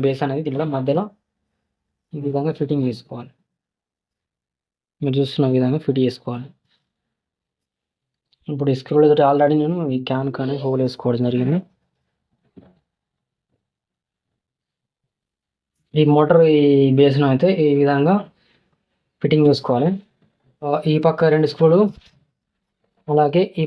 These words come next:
పక్క రెండు స్క్రూలు వేసుకొని దీన్ని స్టాండ్కి రావడానికి ఈ విధంగా వేసుకున్నాం. ఈ మోటార్కు బ్యాక్ సైడ్, బ్యాక్ సైడ్ ఈ ప్లస్ మైనస్ రెండు ఉంటాయి.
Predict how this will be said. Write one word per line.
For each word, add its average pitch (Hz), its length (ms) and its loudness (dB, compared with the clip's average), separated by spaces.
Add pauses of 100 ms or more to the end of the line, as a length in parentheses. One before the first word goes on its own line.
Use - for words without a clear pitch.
పక్క 156 160 -2
రెండు 151 260 2
స్క్రూలు 147 220 0
వేసుకొని 151 420 -4
దీన్ని 190 360 -4 (680)
స్టాండ్కి 151 340 -2
రావడానికి 139 500 -2
ఈ 180 80 -2
విధంగా 143 380 -6
వేసుకున్నాం. 131 480 -10 (1120)
ఈ 151 120 0
మోటార్కు 143 760 0 (1200)
బ్యాక్ 147 280 -2
సైడ్, 127 240 -2 (300)
బ్యాక్ 139 280 -6
సైడ్ 151 220 -2 (1800)
ఈ 151 60 -2
ప్లస్ 147 300 -2
మైనస్ 160 260 0
రెండు 139 200 0
ఉంటాయి. 156 300 -4